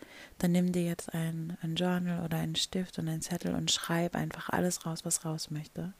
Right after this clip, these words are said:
Und darin wirst du etwas erkennen. Oder geh raus in die Natur, tanze, beweg dich. Mach genau das, wonach dir ist. Und achte da auf alle Zeichen.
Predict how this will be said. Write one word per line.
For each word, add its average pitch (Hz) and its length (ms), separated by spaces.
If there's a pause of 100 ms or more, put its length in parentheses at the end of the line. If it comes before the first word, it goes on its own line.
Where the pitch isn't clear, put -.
(800)
Und 165 400
darin 170 260
wirst 165 220
du 170 40
etwas - 320
erkennen. 160 540 (1500)
Oder 180 160
geh 165 140
raus 165 240
in 165 100
die 160 120
Natur, 170 680 (1080)
tanze, 175 500
beweg 165 480
dich. 170 360 (1000)
Mach 180 160
genau 175 300
das, 175 260
wonach 170 240
dir - 220
ist. - 340 (680)
Und 180 200
achte 175 320
da 170 240
auf - 160
alle 175 220
Zeichen. 180 500